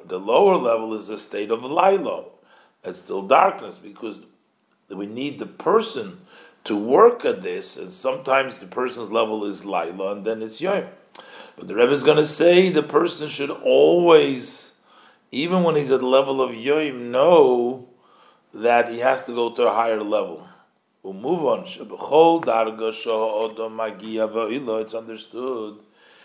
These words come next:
that in every step that the person reaches and he goes up to, shehu inyan kriyas shema shel shachris, that would be the real reading of the Shema,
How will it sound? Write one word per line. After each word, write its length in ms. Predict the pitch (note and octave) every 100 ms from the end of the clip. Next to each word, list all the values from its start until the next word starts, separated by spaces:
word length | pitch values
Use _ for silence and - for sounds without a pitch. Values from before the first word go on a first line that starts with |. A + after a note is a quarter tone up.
| _ -
that 240 | G2 E2+
in 140 | F2+
every 600 | D#3+ E3+ E3 D#3+ B2 A2
step 580 | G#2+ - - A2+ - -
that 260 | A#2 A2 G#2+
the 60 |
person 640 | A2 - A2+ A2 - A#2 G#2+
reaches 460 | A2+ A2 - -
and 240 | - A2+ G#2+
he 100 | A2
goes 320 | G#2 A2+ G#2
up 240 | A#2+ B2 -
to, 420 | A2+ A2+ G#2+ - _ _ - _
shehu 360 | - F3+ F3+ F#3+
inyan 280 | F#3 C#3 D3+
kriyas 520 | D3 D3 C#3 G#2+ -
shema 320 | A2 A2+ A2
shel 300 | A2 A#2 A2+
shachris, 600 | A2 A#2 A2+ - E2 -
that 240 | - C3 C#3+
would 180 | B2+ G#2+
be 220 | B2 C3
the 200 | A#2 G#2
real 300 | G2 A#2+ B2+
reading 300 | B2 C#3 C#3
of 160 | A#2+
the 60 | G#2+
Shema, 480 | - F#2+ F#2+ A#2